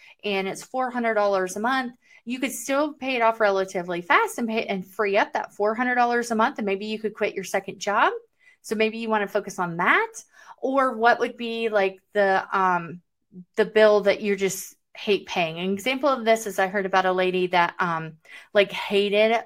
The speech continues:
paying, or she had to pay her divorce lawyer, and her divorce was done and over, and she was still making payments to the, the divorce lawyer. So she focused on that first because she hated writing that check every month, and it brought up all those emotions from the divorce because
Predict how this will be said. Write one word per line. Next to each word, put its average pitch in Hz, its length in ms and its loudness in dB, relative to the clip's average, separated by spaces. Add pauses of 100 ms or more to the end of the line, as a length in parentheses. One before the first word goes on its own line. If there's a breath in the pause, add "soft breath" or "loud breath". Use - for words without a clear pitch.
paying, 185 580 -6 (300 loud breath)
or 220 80 4
she 240 140 -2
had 294 100 2
to 302 80 -2
pay 269 240 -6
her 247 180 -2
divorce 196 720 0 (120)
lawyer, 170 420 0
and - 180 -2
her 190 120 0
divorce 190 380 -2
was 196 160 -4
done 208 360 2
and 190 200 -4
over, 190 260 2
and 180 100 -2
she 190 120 -6
was 180 120 -4
still 202 140 -2
making 190 320 -4
payments 180 640 -6
to 180 220 0
the, 175 340 -4
the 175 180 -4
divorce 180 560 -2
lawyer. 311 320 2 (300 loud breath)
So 226 120 4
she 302 220 4
focused 254 360 6
on 214 120 6
that 185 200 8 (180)
first 233 420 8
because 202 260 0
she 202 300 -6 (220)
hated 208 560 0 (380 soft breath)
writing 185 320 4
that - 160 0
check 339 240 0
every 220 200 0
month, 190 200 -2
and 202 120 -4
it 196 160 -6
brought 214 240 2
up 247 200 -4
all 220 240 4
those 208 240 0
emotions 185 640 -2
from 170 260 -4
the 175 120 -4
divorce 170 500 -2
because 165 360 -16